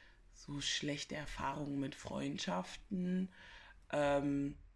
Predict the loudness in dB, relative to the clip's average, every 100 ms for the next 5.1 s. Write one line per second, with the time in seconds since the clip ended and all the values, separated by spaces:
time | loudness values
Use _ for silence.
0 | -20 -20 -6 0 2 4 4 2 -2 -4
1 | -4 -4 -2 -2 -2 -2 -4 -4 -4 -6
2 | -8 -6 -2 2 2 0 -4 -2 0 0
3 | 0 2 2 2 -4 -2 0 2 0 0
4 | 0 0 2 0 -2 -2 -2 -2 -2 -2